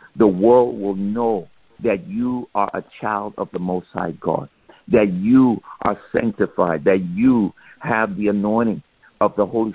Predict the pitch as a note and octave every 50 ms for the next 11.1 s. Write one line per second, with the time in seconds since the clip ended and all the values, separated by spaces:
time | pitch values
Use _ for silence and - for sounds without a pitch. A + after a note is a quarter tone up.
0 | - _ - - A2+ G#2+ G2+ G2 F#2+ - - A#2 G#2+ G#2 G2+ G2 F#2+ F#2+ F#2+ G2
1 | G2+ G#2+ G#2 F2 F2+ - _ _ F#2 G#2+ A2+ A2+ A2+ G2 F2+ - _ _ _ A#2+
2 | A2 - - B2 A2+ G#2 - _ _ A2+ A2 F2 - - F#2 B2 C3 B2 G#2 -
3 | A2+ A#2 A2+ - - G#2 G2 F#2 - - - A2+ G#2+ F2 F2 - - F2 F#2 A#2
4 | A2 F#2+ - G#2+ G#2+ G#2+ G2+ F#2+ F#2+ G2+ G2+ G2 - - - A#2 G#2 - - -
5 | - - _ _ _ _ _ - _ - - - - A2+ A#2 A2 A#2 A2 A2 A2
6 | - - A2 G#2 G2+ - - - - A2+ A#2 A#2 A2 G2+ - - G2 - - F#2
7 | E2 - - G#2+ A#2 A#2 G#2+ - - F#2 D#2 - - A2 A2+ G#2+ G2+ F#2+ F#2+ F#2
8 | - G2 F#2+ F#2+ G2 G#2 A2+ A2+ G2+ E2 - G2 F#2+ F#2 G2+ G2+ G2+ F#2+ E2 -
9 | - _ _ _ _ - - - - _ _ _ - B2 A#2+ A#2 A2+ A2+ A#2 B2+
10 | C3 A#2+ A2 A2 B2 C#3 C#3 C3+ - - G#2 F#2 F2 - A2 A2 G#2 - - G#2
11 | G2